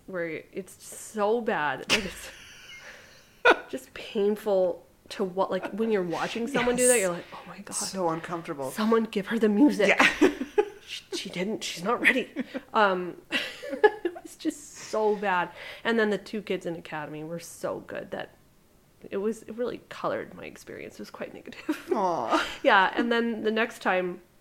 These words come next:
Speaker 1: oh, I, I'm sure I still had memory slips. The biggest memory slip that I remember, though, was when I, I obviously improved at my, uh, my Kiwanis playing 'cause I made it to the national finals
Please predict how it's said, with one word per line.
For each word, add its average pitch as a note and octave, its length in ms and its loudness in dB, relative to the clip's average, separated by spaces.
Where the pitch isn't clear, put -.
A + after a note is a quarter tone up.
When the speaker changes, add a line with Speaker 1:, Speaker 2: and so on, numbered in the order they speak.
Speaker 1:
oh, C4+ 60 2
I, B3+ 340 4
I'm B3+ 140 0
sure C4+ 180 -2
I D4 60 2
still B3+ 260 -4
had B3+ 140 -2
memory D#3+ 240 -8
slips. - 380 -10
The A3 100 0
biggest C4 440 2
memory F4+ 260 2
slip E4+ 220 -4
that C4 100 2
I A3 60 4
remember, F#3+ 500 -2
though, C4+ 180 4
was B3 300 0
when G#3 180 0
I, F#3 280 0
I G#3 200 2
obviously G3+ 460 0
improved F#3 500 -2
at F3+ 100 -4
my, F3 260 -6
uh, F3+ 300 -6
my F#3 240 -6
Kiwanis F#3 580 -4
playing F3+ 380 -6
'cause G3 180 -10
I F#3 80 -10
made G3+ 240 -4
it B3+ 160 -4
to G#3 160 -4
the F#3+ 120 -6
national F3 680 -8
finals - 600 -10